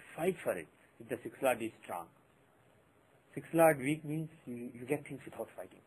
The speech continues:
It happens very easily. That's the, that's the meaning. And here, uh, so Saturn and Rahu combination here will mean that during the Rahu Mahadasha, there will be,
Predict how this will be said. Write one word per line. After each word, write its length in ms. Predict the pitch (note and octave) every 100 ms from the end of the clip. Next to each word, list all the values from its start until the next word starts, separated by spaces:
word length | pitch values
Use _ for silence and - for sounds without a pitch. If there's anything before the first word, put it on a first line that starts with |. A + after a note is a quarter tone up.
| _ _ _
It 80 | - -
happens 200 | B2 A#2
very 140 | G#2 G2+
easily. 360 | F2+ D#2+ - -
That's 120 | - -
the, 60 | A2 F#2+
that's 140 | G#2
the 80 | A#2
meaning. 240 | F#2 D#2+ D#2+ - - - - -
And 140 | B2
here, 500 | C3+ F3+ A3+ A3 G#3+ - - - - - -
uh, 640 | B2 C3 B2+ B2+ B2+ B2+ B2+ -
so 260 | D#3 D3+ C#3+
Saturn 320 | C#3+ C#3 G3+
and 140 | G#3 F3+
Rahu 260 | D3 D3 F#3
combination 540 | C#3 C#3+ D3+ D3 D3 C3
here 400 | D3 A#2+ A2+ D#3 - - -
will 160 | B2+ B2+
mean 300 | C3 F#3+ G3+
that 320 | C3 C3 E3 - - - - B2+
during 340 | D#3 E3 D#3+
the 520 | D3+ D3 C3+ B2 A2+
Rahu 240 | A#2 A#2 D3+
Mahadasha, 640 | D3 D3+ D3 D3 F#3+ E3+
there 140 | C#3
will 80 | C3 C3
be, 160 | C#3